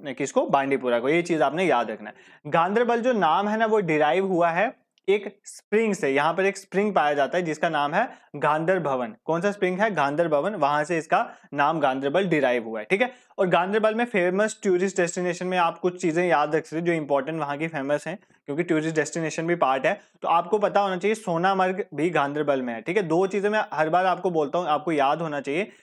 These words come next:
कि सोनामर्ग जो है वो गांधरबल में है, ठीक है, ये आपने याद रखना है।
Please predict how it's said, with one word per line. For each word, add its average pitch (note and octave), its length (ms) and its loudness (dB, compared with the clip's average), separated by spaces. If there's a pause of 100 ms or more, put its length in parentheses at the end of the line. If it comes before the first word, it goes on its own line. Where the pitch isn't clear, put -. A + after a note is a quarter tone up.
(120)
कि F3+ 80 -2
सोनामर्ग F#3 560 0
जो F#3 120 0
है G3 80 2
वो G#3 100 0
गांधरबल D#3+ 520 0
में D#3 140 -2
है, F3+ 320 -8 (180)
ठीक F3+ 140 2
है, A#3+ 200 -2 (120)
ये D3+ 100 2
आपने D#3+ 260 0
याद C#3 260 2
रखना C#3+ 200 -4
है। F#3 80 -8